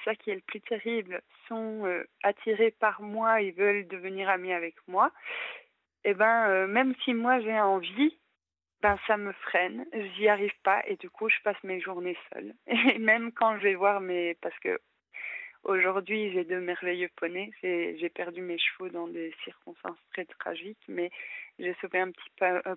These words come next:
poney de, d'un marchand aux chevaux et malheureusement comme il était seul, j'ai dû, euh, acheter un deuxième petit poney, mais bon, acheter, c'est mon compagnon qui me l'a offert. Et, euh,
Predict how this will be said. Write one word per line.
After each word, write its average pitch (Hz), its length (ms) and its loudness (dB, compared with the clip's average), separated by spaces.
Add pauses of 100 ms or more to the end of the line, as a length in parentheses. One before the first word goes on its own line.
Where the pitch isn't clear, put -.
poney 190 380 -2
de, 170 580 -4
d'un 170 160 0
marchand 180 460 0
aux 180 40 -8
chevaux 170 480 -4 (480)
et 185 80 -6
malheureusement 170 560 0
comme 165 220 -6
il 165 120 -6
était - 220 -10 (100)
seul, - 220 -4
j'ai 170 120 -8
dû, 160 360 -8
euh, 175 60 -12 (1040)
acheter - 260 -4
un 180 140 2
deuxième 175 340 -8
petit - 260 -12
poney, 180 460 -6
mais 165 320 -6
bon, 156 140 -4 (160)
acheter, 175 420 -4
c'est 170 80 -12
mon 165 140 -8
compagnon 170 480 -8
qui - 160 -16
me 165 80 -8
l'a 165 100 0
offert. - 320 -6 (1400)
Et, 196 260 4
euh, 165 380 2